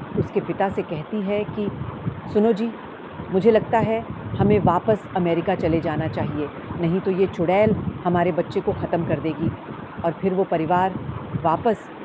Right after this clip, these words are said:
अमेरिका चले जाते हैं। इसलिए कहते हैं ना, दोस्तों, हमें किसी के भी साथ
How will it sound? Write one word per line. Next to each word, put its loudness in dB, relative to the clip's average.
अमेरिका 0
चले -2
जाते -2
हैं। -12
इसलिए 0
कहते 0
हैं 0
ना, -2
दोस्तों, 0
हमें 2
किसी -4
के 2
भी 0
साथ -2